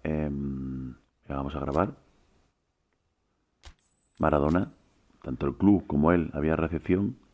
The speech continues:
He subido un poco la cuota y tendría Maradona, ¿eh? Quizá tenga que descartar algún jugador más, pero bueno, de momento, de momento,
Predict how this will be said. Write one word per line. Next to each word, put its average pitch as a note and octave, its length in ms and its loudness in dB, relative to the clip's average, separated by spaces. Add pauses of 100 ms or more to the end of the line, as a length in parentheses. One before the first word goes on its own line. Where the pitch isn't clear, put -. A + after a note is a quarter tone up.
(600)
He - 40 -18
subido D#2+ 200 2
un D2+ 60 2
poco D#2+ 180 2
la E2 100 4
cuota F#2 420 4 (1200)
y D#2 100 -2
tendría C2+ 340 2
Maradona, D#2 520 4
¿eh? G#2+ 100 0 (920)
Quizá E2+ 200 2
tenga F2+ 160 6
que F#2 60 6
descartar F2 340 2
algún E2+ 140 4
jugador E2 260 4
más, F2+ 180 4
pero F2+ 200 4
bueno, D#2+ 220 2 (920)
de D2+ 80 -2
momento, G2 680 4
de G2 200 2
momento, F2 640 2